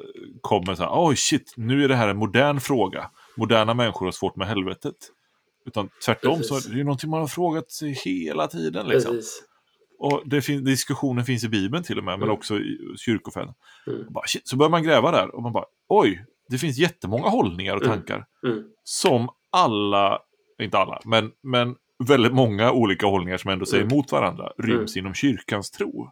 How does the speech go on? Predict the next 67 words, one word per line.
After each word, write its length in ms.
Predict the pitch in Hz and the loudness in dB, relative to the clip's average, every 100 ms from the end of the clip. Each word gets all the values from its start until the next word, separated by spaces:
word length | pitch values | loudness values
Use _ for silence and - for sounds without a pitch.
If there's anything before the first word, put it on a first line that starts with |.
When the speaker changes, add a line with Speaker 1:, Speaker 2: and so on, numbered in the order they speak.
| 123 | -4
Speaker 2:
Mm. 220 | 110 107 - _ _ _ - | -4 -6 -16 _ _ _ -2
Speaker 1:
Eh, 360 | 101 90 50 - | -2 -2 -8 -8
då. 220 | - - _ _ - _ _ - | -12 -14 _ _ -20 _ _ -2
Eh, 500 | 104 90 50 60 - - _ _ 127 | 0 2 -2 -6 -12 -14 _ _ 2
vissa 300 | 131 - 139 | 2 4 4
är 40 | |
mer 200 | 147 117 | 6 6
vanliga, 400 | 123 113 98 127 | 8 6 6 0
vissa 280 | 143 127 117 | 0 -2 -4
är 40 | |
mindre 240 | 107 95 98 | -2 0 2
vanliga, 320 | 98 90 92 | 2 0 -2
men, 140 | 95 | -4
Speaker 2:
Mm. 120 | 101 120 | -2 -2
Speaker 1:
men 120 | 110 | -2
många 320 | 113 95 95 | -2 0 0
ryms. 300 | 95 - - | -2 -6 -12
Och 100 | 107 | -6
sen 120 | 117 | -4
är 40 | 107 | -4
det 60 | |
några 220 | 104 92 | 0 0
som 140 | 85 92 | 0 -2
kyrkan 300 | 95 82 85 | -2 -4 -8
säger, 120 | - | -8
nej 80 | 87 | -6
men 100 | 87 | -4
det 80 | 95 | 0
där, 440 | 113 101 85 - - | 2 2 0 -8 -6
reinkarnation, 680 | 104 98 110 101 - 113 90 | -2 0 0 -2 0 0 2
det, 120 | 98 | -2
det 240 | - 101 - | 0 -2 -2
tror 260 | - 95 | -6 -6
vi 40 | - | -6
inte 160 | - | -14
på. 140 | _ - _ | _ -20 _
Liksom. 180 | 113 104 | -6 -6
Speaker 2:
Mm. 100 | - | -8
Speaker 1:
Sådär. 240 | - - - _ _ _ _ - | -20 -20 -20 _ _ _ _ -6
Eh, 520 | 80 - 50 50 50 - _ | -4 -4 -4 -6 -8 -14 _
det 140 | - | -18
kanske 200 | - 87 90 | -10 -4 0
är 20 | |
sant, 300 | - 120 - | 2 0 -2
men 100 | 92 | -8
vi 60 | 90 | -4
tror 140 | 101 | -6
inte 120 | 101 | -6
på 80 | - | -10
det. 100 | - _ - - 160 | -12 _ -10 -8 -8
<laughs> 460 | - 143 - - - | -6 -8 -8 -16 4
Speaker 2:
Men 140 | 156 | 8
då, 160 | 185 185 | 10 8
Speaker 1:
Så. 60 | - | 8
Speaker 2:
och 160 | 165 | 8
då 260 | 175 180 175 | 10 10 8
gör 180 | 165 151 | 8 8
man 100 | 143 | 8
ju 60 | |
nästa 340 | 139 131 - 135 | 8 4 4 6
grej, 180 | 113 | 6
att 100 | 107 | 4
då 60 | 131 | 4
går 200 | 139 135 | 6 8
man 200 | 127 120 | 6 4
ju 120 | 120 | 2
till 360 | 110 117 98 | 0 -4 -4